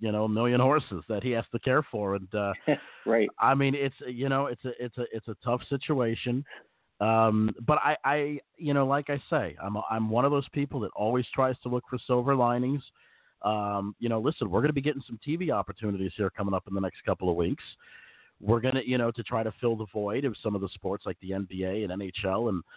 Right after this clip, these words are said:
Speaker 1: and other major sports that have canceled, spring training, um, you know, uh, things of that sort. So we're gonna be getting some T V play. We're going to be getting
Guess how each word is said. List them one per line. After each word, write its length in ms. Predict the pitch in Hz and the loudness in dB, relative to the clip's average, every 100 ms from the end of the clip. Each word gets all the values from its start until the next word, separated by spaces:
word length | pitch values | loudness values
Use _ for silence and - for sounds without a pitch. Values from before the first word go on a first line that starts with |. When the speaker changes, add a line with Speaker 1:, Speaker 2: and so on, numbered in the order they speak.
| - - - | -20 -6 2
Speaker 1:
and 180 | 92 | 2
other 240 | 82 107 104 | 4 4 6
major 480 | 92 101 107 107 98 | 4 2 2 2 0
sports 320 | - 104 101 - | 0 2 2 2
that 60 | 95 | -4
have 120 | - | -2
canceled, 420 | 104 104 - 110 - | -2 -2 -2 -6 -2
spring 300 | - 101 90 - | 2 4 2 0
training, 500 | 90 107 113 113 110 - - - - _ 87 | -2 0 0 2 0 -4 -14 -20 -20 _ 2
um, 420 | 92 90 80 82 _ _ _ _ _ _ - 110 | 4 4 2 0 _ _ _ _ _ _ -6 2
you 160 | 110 | 6
know, 240 | 98 90 85 - - - | 8 6 4 -6 -16 2
uh, 400 | 95 92 85 78 - - | 4 6 4 2 -4 -2
things 200 | 113 104 | 0 0
of 120 | 98 | -2
that 200 | 95 104 - | 0 -4 -2
sort. 280 | 113 107 117 - - - _ - | 2 2 2 -2 -20 -20 _ 0
So 100 | 110 | 0
we're 120 | 101 | 2
gonna 160 | 110 | 0
be 120 | 120 120 | 0 0
getting 240 | 123 110 | -2 -2
some 140 | 120 113 | -4 -2
T 180 | 120 | -2
V 140 | 110 127 | 0 0
play. 280 | - 104 113 | 0 2 2
We're 120 | 92 | 0
going 280 | 80 90 113 | -4 -4 -2
to 60 | |
be 80 | 117 | -2
getting 240 | 117 101 | -2 -4